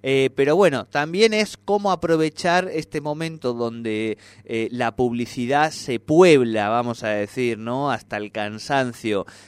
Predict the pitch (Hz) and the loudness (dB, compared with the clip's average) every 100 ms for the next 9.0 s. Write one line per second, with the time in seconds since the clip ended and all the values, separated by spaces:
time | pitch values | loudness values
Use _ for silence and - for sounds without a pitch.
0 | - 120 117 110 135 127 139 131 123 120 | -6 -4 -2 -4 -6 -6 -4 -2 -2 -4
1 | 117 127 143 135 117 113 - 117 113 135 | -4 0 0 -2 -4 -4 -4 -8 -6 -6
2 | 139 151 151 - 185 190 - - - 127 | -4 0 -2 2 2 2 -4 -20 -10 -10
3 | 120 139 151 147 139 143 135 135 123 135 | -2 -2 0 -2 -4 -8 -8 -8 -6 -2
4 | 147 175 143 104 113 113 - 135 127 139 | 2 4 4 2 -4 -8 -6 -4 -4 -4
5 | 123 117 123 135 113 98 - _ 120 127 | -6 -6 0 0 0 -6 -20 _ -8 -6
6 | 127 156 156 214 202 - 269 302 - _ | 0 0 2 2 0 2 2 2 -4 _
7 | 180 185 247 - - 139 147 170 202 143 | 4 6 6 4 -2 -4 -2 -4 -2 -2
8 | 127 127 120 120 117 117 117 92 123 | -4 -2 -2 -2 -4 -2 -2 -2 -6